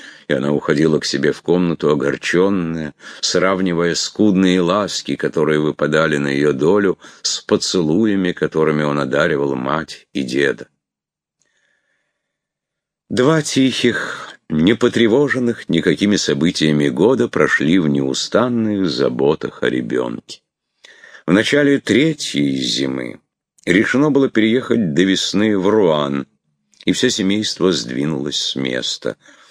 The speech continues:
Но по прибытии в старый заброшенный и сырой дом Поль схватил такой сильный кашель, что опасались плеврита. Родные встревожились и решили, что он может дышать только воздухом тополей.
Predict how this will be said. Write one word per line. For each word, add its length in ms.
Но 160
по 120
прибытии 560
в 80
старый 480
заброшенный 1000
и 260
сырой 400
дом 400
Поль 320
схватил 560
такой 240
сильный 400
кашель, 480
что 200
опасались 600
плеврита. 720
Родные 420
встревожились 800
и 40
решили, 440
что 280
он 220
может 280
дышать 380
только 320
воздухом 560
тополей. 720